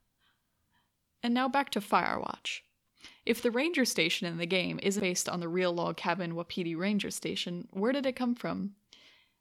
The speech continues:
Well, I believe it was inspired by one of many fire, fire towers built under the C C C in Shoshone and throughout other national forests at the time. Architecturally, Spruce Mountain Fire Tower looks most similar to the one in Firewatch,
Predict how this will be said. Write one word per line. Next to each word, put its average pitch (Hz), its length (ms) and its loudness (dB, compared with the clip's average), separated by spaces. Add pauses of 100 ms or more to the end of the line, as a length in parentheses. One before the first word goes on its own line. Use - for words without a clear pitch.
(160)
Well, 233 280 0
I 262 100 0
believe 277 340 0
it - 100 -2
was 185 120 -4
inspired 180 540 0
by 175 260 -2
one 196 220 0
of 185 140 -6
many 180 180 0
fire, 175 380 -2
fire 180 340 0
towers 170 420 -2
built 175 400 -2
under 180 220 0
the 170 100 -6
C - 180 -2
C 170 200 -2
C 160 320 -2 (160)
in 180 180 -2
Shoshone 175 460 -2
and 160 400 -2
throughout 214 580 0 (160)
other 185 260 2
national 170 380 -2
forests - 460 -2
at 170 100 -6
the - 60 -8
time. 196 420 -4 (800)
Architecturally, 208 1080 0 (340)
Spruce - 500 0
Mountain 196 340 0
Fire 185 340 0
Tower 170 400 0
looks - 420 -2
most 202 220 2
similar 175 400 -2
to - 140 -6
the 165 100 -2
one 165 180 -4
in - 80 -4
Firewatch, 202 720 -2